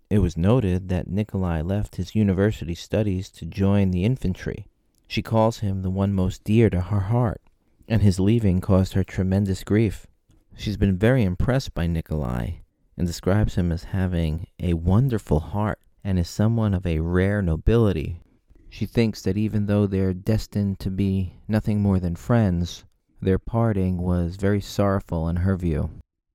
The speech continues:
This letter is serving as something of a fast forward in the story. It's bringing the reader up to speed about a bunch of things that have happened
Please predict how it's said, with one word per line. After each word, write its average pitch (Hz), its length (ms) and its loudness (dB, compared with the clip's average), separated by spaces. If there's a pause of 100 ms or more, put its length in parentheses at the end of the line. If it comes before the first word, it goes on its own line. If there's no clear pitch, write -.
(200)
This 107 220 -6
letter 117 400 -2
is 95 180 -4
serving 110 500 -2
as 95 180 -2
something 110 520 -4
of 90 160 -4
a 78 260 -4
fast - 480 -8
forward 104 360 -2
in 76 140 -10
the 95 40 -12
story. - 600 -6 (280)
It's 110 280 -8
bringing 104 480 2
the 92 100 0
reader 98 400 2
up 90 140 -2
to - 160 -6
speed 107 680 0 (160)
about 104 380 2
a 90 80 2
bunch 104 380 2
of - 80 -12
things 101 440 0
that 80 200 -4
have 82 180 -4
happened 95 680 0